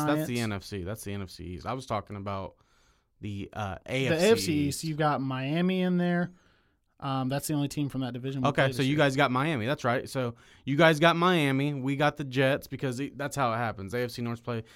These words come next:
Speaker 1: each team in the A F C North plays one team in the A F C East. So you guys got Miami. We got the Jets. Um, the Steelers are gonna get,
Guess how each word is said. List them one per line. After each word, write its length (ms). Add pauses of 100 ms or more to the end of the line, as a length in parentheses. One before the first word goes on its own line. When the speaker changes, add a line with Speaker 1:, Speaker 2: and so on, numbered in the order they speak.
(140)
Speaker 1:
each 180
team 140
in 40
the 60
A 60
F 80
C 120
North 180
plays 180
one 180
team 260
in 140
the 120
A 100
F 60
C 200
East. 260
So 100
you 200
guys 240
got 240
Miami. 560 (380)
We 120
got 220
the 80
Jets. 720 (500)
Um, 580 (480)
the 60
Steelers 580
are 80
gonna 220
get, 580